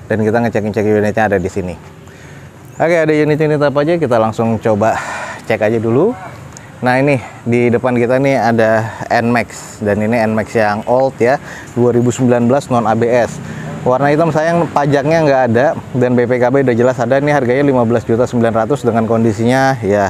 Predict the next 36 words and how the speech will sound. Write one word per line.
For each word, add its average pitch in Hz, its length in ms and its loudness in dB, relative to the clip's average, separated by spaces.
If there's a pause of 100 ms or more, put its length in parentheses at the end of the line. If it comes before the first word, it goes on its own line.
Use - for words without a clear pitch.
(160)
terbilang 107 400 0
cukup-cukup 113 560 -2
aja. 107 400 0 (640)
N-Max 131 320 -2
yang 131 160 0
di 120 80 -2
sebelahnya 131 400 2
all 127 240 2
new, 135 320 2 (320)
ini 131 240 0
tahun 131 240 0
dua 120 160 4
ribu 120 240 4
dua 117 240 4
puluh 117 240 4
dua, 147 80 4
warna 120 240 2
biru, 117 400 2 (320)
pajak 127 240 0
di 131 80 2
September 131 480 0
dua 123 160 4
ribu 117 160 2
dua 117 240 2
tiga, 135 240 0
B 123 160 2
P - 160 0
K 117 160 0
B 123 160 2
ready, 120 400 2 (400)
dua 139 240 2
puluh 175 240 2
satu 156 240 0
juta 170 480 0 (240)
lima 120 240 2
ratus. 104 480 -4